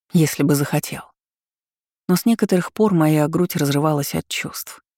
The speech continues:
И, признаться, не все они со стороны казались здоровыми. К счастью, я не имела возможности поглядеть на себя с чужого места.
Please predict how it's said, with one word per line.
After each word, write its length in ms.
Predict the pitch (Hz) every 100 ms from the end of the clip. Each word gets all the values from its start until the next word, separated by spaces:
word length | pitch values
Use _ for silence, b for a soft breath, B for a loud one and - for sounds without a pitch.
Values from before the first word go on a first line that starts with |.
| _ _ _ _
И, 80 | 180
признаться, 640 | 185 175 190 202 - -
не 140 | 160 175
все 200 | - 214
они 200 | 196 196
со 140 | -
стороны 400 | 139 143 147 165
казались 480 | 151 139 147 147 139
здоровыми. 600 | 139 147 151 127 - - _ _ _ _ _ _ _ _ _ _ _ _
К 40 |
счастью, 380 | - 247 226 208
я 120 | 190 190
не 200 | 196 202
имела 280 | 220 196
возможности 680 | 147 143 151 160 151 147 -
поглядеть 500 | 147 147 147 165 160
на 80 | 156
себя 280 | - 160 160
с 60 |
чужого 420 | - - 147 147 151
места. 440 | 160 151 - -